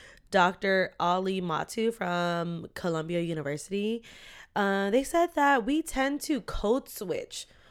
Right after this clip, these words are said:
which basically means we code switch with the people in our lives, meaning that we change the way we speak based on who we're talking to.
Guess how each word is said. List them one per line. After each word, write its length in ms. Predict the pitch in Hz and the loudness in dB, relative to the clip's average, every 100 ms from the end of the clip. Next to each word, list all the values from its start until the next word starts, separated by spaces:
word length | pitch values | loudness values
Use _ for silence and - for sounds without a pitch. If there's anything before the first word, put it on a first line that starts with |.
| _ | _
which 180 | 208 185 | -4 4
basically 480 | 226 240 254 233 226 | 4 4 -2 -4 -2
means 400 | 220 214 202 185 | -2 -2 -2 -4
we 80 | 214 | -2
code 240 | 262 240 | 0 0
switch 200 | 254 247 | 0 0
with 100 | 226 | 0
the 40 | 185 | -2
people 240 | 226 220 202 | -4 -2 0
in 40 | |
our 80 | 185 | 0
lives, 360 | 180 175 180 175 | 2 4 2 0
meaning 360 | 175 175 175 | -2 -2 0
that 200 | 165 156 | 0 0
we 140 | 180 208 | -2 -4
change 340 | 202 190 214 | -2 -2 0
the 80 | 202 | 0
way 160 | 180 | 0
we 140 | 175 175 | 0 -2
speak 420 | - 196 226 - - - - - | -4 -4 -4 -6 -18 -20 -20 0
based 300 | 190 190 - | 2 2 2
on 140 | 175 | 0
who 140 | 190 175 | 0 0
we're 120 | 170 | 0
talking 320 | 160 156 151 | 0 -2 -4
to. 240 | 147 - | -12 -12